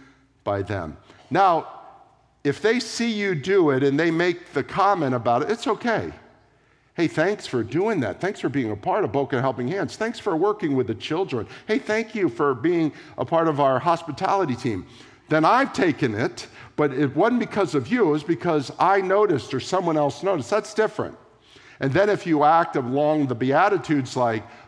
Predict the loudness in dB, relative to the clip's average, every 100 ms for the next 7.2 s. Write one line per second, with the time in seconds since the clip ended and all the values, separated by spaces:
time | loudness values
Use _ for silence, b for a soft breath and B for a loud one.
0 | B -2 -2 -2 -4 -2 0 -2 -2 0
1 | 0 2 -2 -2 0 0 -2 -4 -2 -2
2 | 0 2 2 2 2 2 0 -2 -2 -2
3 | -2 -2 -6 B B B 0 0 -2 -2
4 | -2 -2 -4 -12 -20 _ _ _ _ -4
5 | -2 0 2 0 0 -4 -14 -20 -6 -2
6 | 0 0 0 2 2 2 0 -2 0 0
7 | 0